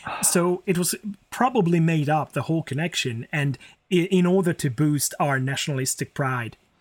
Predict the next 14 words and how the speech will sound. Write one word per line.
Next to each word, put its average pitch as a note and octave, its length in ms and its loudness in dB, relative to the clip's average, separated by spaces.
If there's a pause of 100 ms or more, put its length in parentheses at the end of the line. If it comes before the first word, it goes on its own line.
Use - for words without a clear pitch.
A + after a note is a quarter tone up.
And F#3 200 6
the G3 80 4
list D4 180 2
goes F3+ 220 4
on, F3 260 2 (320)
with D#3 340 2 (220)
old G#3+ 360 2
Hungarian F3+ 540 4
folk D#3+ 360 -2
legends A2+ 640 -4 (220)
being E3 280 2
presented D#3 560 0
as B2+ 140 -4
history. G#2+ 520 -6